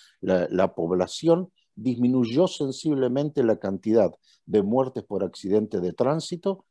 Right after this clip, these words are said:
y además cayó sensiblemente la ci-, la circulación de virus o de fe-, enfermedades respiratorias normales del adulto. Sin embargo,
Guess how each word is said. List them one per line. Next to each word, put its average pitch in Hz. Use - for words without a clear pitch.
y 101
además 95
cayó 107
sensiblemente 120
la 101
ci-, 101
la 101
circulación 110
de 107
virus 120
o 98
de 92
fe-, 107
enfermedades 104
respiratorias 107
normales 110
del 95
adulto. 85
Sin 254
embargo, 92